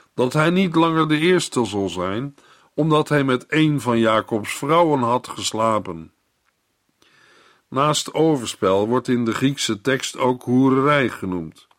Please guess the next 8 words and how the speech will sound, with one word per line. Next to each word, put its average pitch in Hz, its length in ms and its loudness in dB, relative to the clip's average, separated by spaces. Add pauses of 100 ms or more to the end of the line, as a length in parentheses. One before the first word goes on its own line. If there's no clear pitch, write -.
(680)
De - 140 -10
schrijver 113 580 0
van 107 180 -2
Hebreeën 123 600 2
is 131 120 0
er 135 160 0
duidelijk 123 460 0
over. 90 440 -4